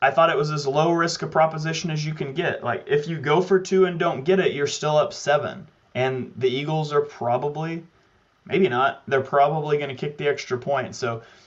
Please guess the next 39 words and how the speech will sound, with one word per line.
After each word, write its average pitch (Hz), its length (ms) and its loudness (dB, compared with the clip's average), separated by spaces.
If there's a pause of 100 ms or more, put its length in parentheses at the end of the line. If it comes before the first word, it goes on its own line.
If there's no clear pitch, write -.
(100)
it - 240 -2
felt - 300 4
a 139 80 4
lot 135 260 4
like 131 180 2
a 123 100 0
nothing 143 680 0
risked 131 600 0 (260)
to 131 100 -2
gain 123 240 2
a 117 100 0
lot. 113 460 2 (220)
A-, 120 40 -4
and 127 280 -4
he 127 80 -4
made 127 300 2
the 156 60 -4
decision 147 420 -6
to 135 40 -10
kick 156 220 -10
the 160 80 -6
extra 151 260 -8
point. 156 320 -4 (220)
And 131 120 0
I 143 60 6
thought 160 160 4
it 156 80 0
was 151 100 -4
the 151 80 -6
second 175 320 0
time 175 240 2
in 165 80 -4
the 160 60 -4
game 156 280 -2
Andy 143 280 -4
Reid 139 260 -6
cost 131 320 0
his 127 160 -2
team 131 340 -8